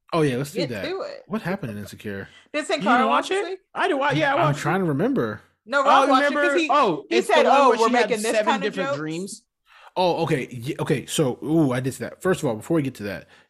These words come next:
Speaker 1: yo, Prentice Penny, bro, you need to just put your phone down, 'cause
Speaker 2: Ah!
Speaker 1: relax.
Speaker 2: It's embarrassing at this
Speaker 1: Um,
Speaker 2: point.
Speaker 1: At this point, yeah. Like, my man's, like, telling, first of all, and people, the, the streets are catching on to this, the scam, the,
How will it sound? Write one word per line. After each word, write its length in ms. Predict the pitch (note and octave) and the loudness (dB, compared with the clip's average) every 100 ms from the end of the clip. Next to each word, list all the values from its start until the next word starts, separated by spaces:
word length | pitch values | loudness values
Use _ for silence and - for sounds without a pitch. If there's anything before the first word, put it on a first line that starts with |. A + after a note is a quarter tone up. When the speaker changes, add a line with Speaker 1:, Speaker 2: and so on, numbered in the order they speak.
| - | -6
Speaker 1:
yo, 380 | C3+ C3 G#2+ F#2 | -2 -2 -2 -6
Prentice 380 | - D3 D3 C#3 | -2 0 0 0
Penny, 240 | D3+ A#2+ | -2 -2
bro, 180 | G#2 G#2+ | -4 -6
you 140 | G#2+ | -6
need 120 | B2 A#2+ | -6 -6
to 60 | |
just 180 | A2 A2+ | -8 -10
put 140 | A#2+ G#2+ | -10 -12
your 60 | |
phone 200 | A2+ G#2 | -8 -10
down, 240 | F2+ - - - | -10 -14 -16 -10
'cause 280 | G2+ - C#4 | -10 -6 0
Speaker 2:
Ah! 140 | F4+ | 0
Speaker 1:
relax. 480 | G#3+ G3 - - - - - | 0 -8 -10 -16 -20 -20 -18
Speaker 2:
It's 140 | A#3 | -14
embarrassing 420 | A3+ G3 F#3 F3 A#2+ | -6 -2 -2 -2 -4
at 200 | - G2+ | -4 -8
this 60 | F#2 | -10
Speaker 1:
Um, 80 | E2+ | -14
Speaker 2:
point. 240 | E3 F2 _ _ - | -16 -20 _ _ -6
Speaker 1:
At 200 | B2 B2+ | -6 -4
this 160 | B2+ | -6
point, 280 | - B2 G#2+ | -6 -10 -8
yeah. 300 | A2 F2+ D2+ A#2 | -8 -10 -12 -8
Like, 420 | B2+ A#2+ G#2 - _ _ _ C3+ | -6 -4 -8 -16 _ _ _ -6
my 200 | C#3+ D3 | -2 2
man's, 680 | E3 D#3 A2+ G#2 - - - | 2 2 -2 -8 -16 -18 -8
like, 540 | B2+ A#2+ A2+ - - _ _ _ _ _ | -4 -4 -6 -12 -20 _ _ _ _ _
telling, 500 | F3+ F#3+ A3 G#3+ - | 0 2 2 0 -2
first 320 | - G#3 - | 0 0 0
of 80 | A2 | -6
all, 380 | G2 F#2 A#2 _ _ _ - | -6 -8 -12 _ _ _ -2
and 340 | C#3+ C3 - | 0 0 -6
people, 380 | - G3+ G3 G#3+ | -2 0 0 -4
the, 240 | D3+ C#3+ | -2 -2
the 240 | - C3 B2 | -2 -6 -4
streets 560 | - D#3 C#3+ F3+ F3+ | -4 -4 0 0 2
are 100 | B2+ | -2
catching 500 | - - F3 - F3+ | -4 -2 -2 0 0
on 200 | F3 E3+ E3 | 2 2 0
to 160 | E3 | 0
this, 280 | D3+ - - - | 0 -2 -8 -6
the 100 | C3 | -4
scam, 680 | - - E3+ C#3+ G2+ G2 - | -4 -2 -2 -2 -4 -10 -6
the, 200 | C3 | -6